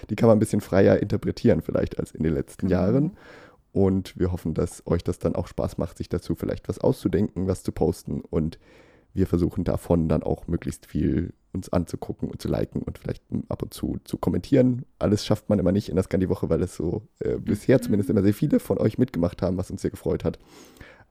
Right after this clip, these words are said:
Speaker 1: Aber wir freuen uns schon sehr darauf, da uns selber Sachen auszudenken und eure Beiträge zu den jeweiligen Themen zu sehen.
Speaker 2: Wir freuen uns auch, wenn ihr einfach vorbe-, vorbeischaut und, und schaut, was wir da für Beiträge posten.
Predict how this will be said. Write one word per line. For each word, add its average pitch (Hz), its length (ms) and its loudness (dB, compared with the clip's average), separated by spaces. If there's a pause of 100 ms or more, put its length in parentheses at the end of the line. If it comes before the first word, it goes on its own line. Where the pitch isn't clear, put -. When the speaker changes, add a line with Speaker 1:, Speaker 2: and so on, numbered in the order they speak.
(100)
Speaker 1:
Aber 85 360 0
wir 90 80 -4
freuen 101 240 0
uns 95 140 -6
schon 87 140 -2
sehr 85 120 4
darauf, - 540 0
da 90 340 0
uns 90 240 -2
selber 135 240 6
Sachen - 220 -2
auszudenken - 640 0
und 85 280 0 (120)
eure 76 240 2
Beiträge - 640 -4
zu - 160 -10
den 73 160 -2
jeweiligen - 380 -6
Themen - 320 -10
zu 131 100 0
sehen. - 380 -8 (100)
Speaker 2:
Wir 185 120 -6
freuen 180 200 -2
uns 165 100 -4
auch, 165 200 -2
wenn 175 100 -2
ihr 160 100 0
einfach 165 280 -4
vorbe-, 175 340 -6
vorbeischaut 170 920 -6
und, 165 380 -6
und 175 340 -4
schaut, - 480 -8
was 175 200 -6
wir 165 140 -4
da 180 180 -6
für - 240 -8
Beiträge 170 540 -4
posten. 202 560 -8